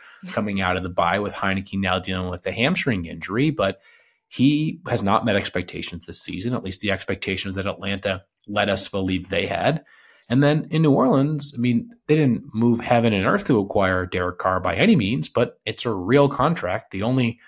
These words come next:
Speaker 2: mega deal signed by a quarterback free agent this offseason, and the conceit was, "We've upgraded. We've got a quarterback that gives us a much higher ceiling than Jameis Winston or Andy Dalton had, did last year." And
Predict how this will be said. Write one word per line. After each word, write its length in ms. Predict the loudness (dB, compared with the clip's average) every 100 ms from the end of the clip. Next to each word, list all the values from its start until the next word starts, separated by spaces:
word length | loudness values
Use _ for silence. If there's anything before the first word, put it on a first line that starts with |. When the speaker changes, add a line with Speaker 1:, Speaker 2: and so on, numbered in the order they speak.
| _ _
Speaker 2:
mega 360 | 0 4 4 4
deal 280 | 4 2 2
signed 320 | 0 0 0
by 100 | 0
a 100 | 0
quarterback 540 | -2 -2 2 0 0
free 200 | -4 0
agent 380 | 0 0 -4 -6
this 220 | 0 0 4
offseason, 600 | 2 2 -6 -8 -4 -4
and 120 | -2
the 60 | -6
conceit 480 | -8 -4 0 0
was, 360 | 0 -2 -2 -4 _ _ _ -4
"We've 140 | 4
upgraded. 460 | 4 8 6 6 0 _ _
We've 180 | -6 0
got 180 | 2
a 80 | 2
quarterback 520 | 2 2 4 4 2
that 80 | 0 -2
gives 160 | 0
us 140 | 0 0
a 40 |
much 280 | 0 0 -2
higher 340 | 0 4 4
ceiling 500 | 2 -2 0 0 0
than 180 | -2 -4 -8 -20 -20 -16 -2
Jameis 340 | 2 2 0
Winston 440 | -2 -2 -2 -2 -2
or 120 | -2
Andy 260 | -2 0
Dalton 420 | 0 0 0 -2 0
had, 300 | 0 0 -2
did 180 | -4
last 360 | 2 2 2 -4
year." 260 | -6 -6 -6
And 380 | -4 -2 -4